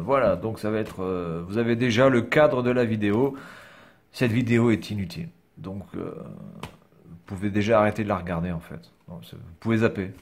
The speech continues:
pouvez, euh, vous pouvez aller voir Love Story si vous voulez, ou, euh, Secret Story,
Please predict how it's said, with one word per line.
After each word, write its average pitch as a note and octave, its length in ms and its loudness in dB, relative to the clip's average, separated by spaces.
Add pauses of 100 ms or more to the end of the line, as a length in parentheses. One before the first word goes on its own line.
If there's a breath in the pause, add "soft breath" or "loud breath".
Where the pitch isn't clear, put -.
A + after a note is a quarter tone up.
pouvez, G#2 220 -4
euh, F#2+ 320 -2
vous - 1200 -16
pouvez C3+ 160 6
aller D3 140 8
voir D3 260 8
Love D3 160 4
Story C#3+ 380 2
si C3+ 200 -6
vous G#2+ 200 -4
voulez, A#2+ 380 2
ou, A2+ 240 -2
euh, G#2 60 -2
Secret A2 300 -6
Story, F#2+ 380 -6